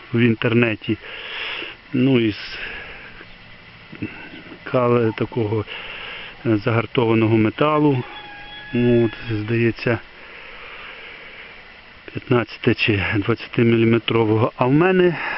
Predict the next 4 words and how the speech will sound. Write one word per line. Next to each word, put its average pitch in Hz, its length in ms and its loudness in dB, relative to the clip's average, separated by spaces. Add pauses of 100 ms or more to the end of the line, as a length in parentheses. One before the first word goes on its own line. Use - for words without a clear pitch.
(300)
просто 165 320 2
при-, 131 460 2 (100)
приварені 127 840 2 (720)
вила. 117 600 2